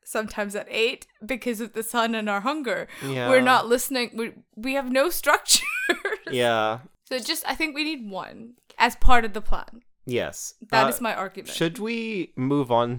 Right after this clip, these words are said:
Speaker 2: to the plan?
Speaker 1: Sure. Shall we talk about what it was?
Speaker 2: Yes.
Speaker 1: Okay.
Speaker 2: Okay, what was it?
Speaker 1: So one was to chain tasks.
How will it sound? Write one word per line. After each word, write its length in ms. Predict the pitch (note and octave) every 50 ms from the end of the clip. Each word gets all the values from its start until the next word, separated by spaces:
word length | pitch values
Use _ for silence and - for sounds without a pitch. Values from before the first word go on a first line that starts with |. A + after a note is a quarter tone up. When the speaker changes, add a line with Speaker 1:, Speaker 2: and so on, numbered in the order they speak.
| - - -
Speaker 2:
to 200 | C3 B2 A#2+ A#2+
the 120 | A#2 B2
plan? 560 | A2+ - C3 A2+ A2 A2+ A#2+ B2+ C#3 D3+ D#3+ _ _ _ _ _ _ _ _ _ _ _ _ _ _ _
Speaker 1:
Sure. 540 | - - - - G#3+ - - - A3 B3 B3+ _ _ _ _ _ _ - _ -
Shall 140 | - A#3+ A3
we 80 | G#3+
talk 240 | A3 - A#3+ A3 A3
about 240 | - - G3 G3 D#3+
what 140 | F#3+ G3 F3+
it 80 | D#3+
was? 460 | C3 A#2 - G2+ A2 G#3 A3+ - - _ _ _ _ _ _ _ _ _ _ _ _ _ _ _ _ _ _ _ _ _ _ _ _ _ _ _ -
Speaker 2:
Yes. 560 | - A2+ A2 F2+ D#2+ - - - - - - _ _ _ _ _ _ _ _ _ -
Speaker 1:
Okay. 300 | G#3+ G#3 G3+ G3 C#3+ - - - _ _ _ _ -
Speaker 2:
Okay, 340 | D3 - D3+ A2 E2 D2+ -
what 140 | - C#3+ D3
was 220 | D3 C3+ A#2+ F#2+ G2
it? 180 | F2 D#2 - _ _ _ _ _ _ _ - _ _ _
Speaker 1:
So 380 | - - A#3+ A#3 A#3 A3+ A3+
one 280 | - - A#3 B3+ C4 C4+
was 140 | C#4 C#4 C#4
to 80 | B3 A#3+
chain 420 | - - - A#3 A3 G#3+ G#3+ A3
tasks. 680 | G3+ - G#3+ G#3 G#3+ C4 C#4 - - - - - -